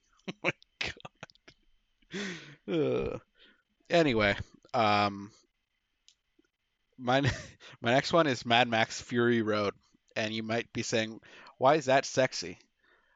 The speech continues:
Tom Hardy. And you might be saying to me, "Why Mad Max Fury Road? Surely there's other things sexy in that."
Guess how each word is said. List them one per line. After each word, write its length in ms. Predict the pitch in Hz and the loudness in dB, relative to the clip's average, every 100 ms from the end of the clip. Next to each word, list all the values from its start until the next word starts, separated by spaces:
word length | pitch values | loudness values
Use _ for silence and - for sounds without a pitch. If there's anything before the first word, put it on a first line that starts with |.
| _ | _
Tom 240 | - 117 117 | -2 0 2
Hardy. 500 | 113 110 98 80 - _ - | 2 0 -2 -10 -16 _ -10
And 220 | 113 113 | -8 -6
you 80 | 117 | -2
might 160 | 123 131 | 0 0
be 100 | 127 | -2
saying 300 | 139 123 120 | 0 0 -2
to 120 | - | -6
me, 300 | 113 110 113 - _ _ _ _ _ | -4 -4 -4 -10 _ _ _ _ _
"Why 540 | 123 120 131 135 135 - _ _ - | 0 4 4 4 0 -6 _ _ -4
Mad 220 | 127 131 | 0 2
Max 260 | 127 120 - | 2 0 -2
Fury 300 | 139 135 123 | 2 2 4
Road? 300 | 139 120 - _ _ _ | 4 2 0 _ _ _
Surely 300 | - 135 131 | 0 4 4
there's 160 | 113 117 | 2 0
other 220 | 120 135 | 0 0
things 240 | 123 110 | -4 -6
sexy 360 | - 110 - 113 | -4 -4 -4 -8
in 120 | 107 | -6
that." 240 | 107 117 | -6 -6